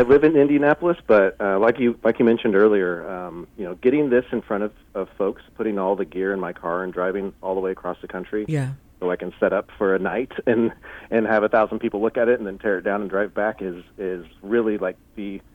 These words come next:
Speaker 1: most exciting thing that I can do.
Speaker 2: Mm-hmm.
Speaker 1: Um,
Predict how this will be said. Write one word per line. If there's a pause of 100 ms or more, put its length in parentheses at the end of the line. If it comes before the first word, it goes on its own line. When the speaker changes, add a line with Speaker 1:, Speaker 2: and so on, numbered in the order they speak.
(280)
Speaker 1:
most
exciting
thing
that
I
can
do. (440)
Speaker 2:
Mm-hmm.
Speaker 1:
Um,